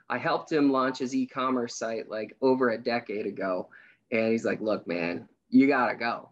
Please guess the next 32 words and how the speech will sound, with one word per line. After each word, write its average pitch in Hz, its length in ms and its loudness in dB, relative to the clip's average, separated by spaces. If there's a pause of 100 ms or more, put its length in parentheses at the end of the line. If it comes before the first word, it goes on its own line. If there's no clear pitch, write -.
You 139 160 2
gotta 156 260 2
come." 165 380 -2 (100)
And, 131 460 0
uh, 123 260 0
it's 151 200 -4
five 175 440 -6
days 170 560 -6 (340)
on 139 160 0
a 160 60 2
houseboat. 143 680 2 (160)
It's, - 160 -10
like, 123 260 -2
two 180 240 -6
days 160 320 2
on 143 140 0
either 143 220 2
side 127 340 -4
travel. 123 580 -4 (380)
Um, 117 600 0 (300)
it's - 80 -20
gonna 160 240 0
be 151 100 0
crazy. 139 380 2
We 151 140 2
were 175 80 2
supposed 196 320 -2
to 175 80 -6
go 165 320 0
last 156 400 -4
year, 147 160 -2
but 131 140 -4